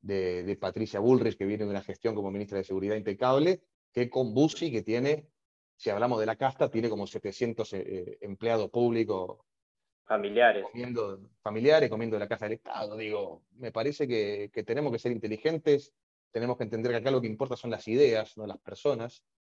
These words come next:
Speaker 1: y las ideas son las que tienen que llegar, eh, al poder.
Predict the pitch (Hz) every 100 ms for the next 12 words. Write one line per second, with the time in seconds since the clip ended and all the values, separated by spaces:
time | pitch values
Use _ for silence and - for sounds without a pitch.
0 | _ _ _ 113 117 - 127 190 - 113
1 | - - 107 98 95 95 92 - 98 87
2 | 85 90 92 - _ _ _ _ 104 98
3 | 104 95 87